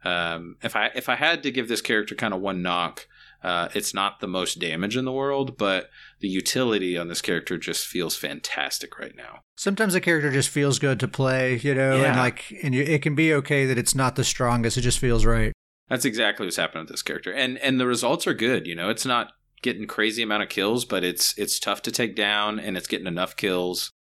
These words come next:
Speaker 1: Uh, and it's had really good results in P Gs. Uh, so just kinda go back. So just kinda overview. It's, it's five piece Ancient Dragon Guard,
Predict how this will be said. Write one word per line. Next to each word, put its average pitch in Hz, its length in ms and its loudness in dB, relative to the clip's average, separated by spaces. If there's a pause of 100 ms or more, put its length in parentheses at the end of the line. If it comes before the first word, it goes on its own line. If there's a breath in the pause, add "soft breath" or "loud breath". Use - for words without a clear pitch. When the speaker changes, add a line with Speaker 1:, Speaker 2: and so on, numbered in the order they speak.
(120)
Speaker 1:
Uh, 87 220 -2
and 95 120 -2
it's - 500 -2
had 98 240 -4
really 92 320 0
good 87 200 -2
results 82 520 -4
in 90 220 -6
P 82 160 -6
Gs. 82 480 -6 (520 loud breath)
Uh, 87 260 0
so - 140 0
just 135 140 0
kinda 160 140 0
go 139 100 0
back. 104 240 0
So 107 200 2
just 104 160 -4
kinda 113 180 0
overview. 95 500 0
It's, - 260 -2
it's 110 160 -4
five 120 280 0
piece 135 240 -2
Ancient 110 300 -2
Dragon 90 260 0
Guard, 85 340 -4